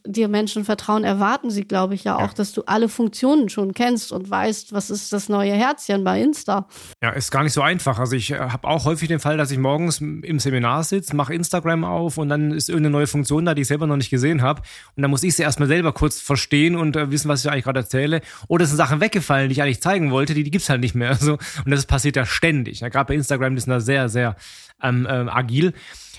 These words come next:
Speaker 2: Ich muss halt viel in den Plattformen unterwegs sein, jeden Tag, morgens, mittags, abends eigentlich ho-, immer oder zumindest mal sehr, sehr viel. Ich lese sehr viel Online-Medien, so die ganzen Fachmedien, äh,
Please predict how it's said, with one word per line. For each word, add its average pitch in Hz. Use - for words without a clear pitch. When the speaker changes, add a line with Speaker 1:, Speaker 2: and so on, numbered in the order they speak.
Speaker 2:
Ich -
muss 180
halt 180
viel 202
in 190
den 180
Plattformen 170
unterwegs 139
sein, 190
jeden 151
Tag, 147
morgens, 151
mittags, 147
abends 156
eigentlich 131
ho-, -
immer 196
oder 156
zumindest 156
mal 143
sehr, 139
sehr 135
viel. 196
Ich 113
lese 156
sehr 202
viel 196
Online-Medien, 170
so 151
die 156
ganzen 143
Fachmedien, 156
äh, 151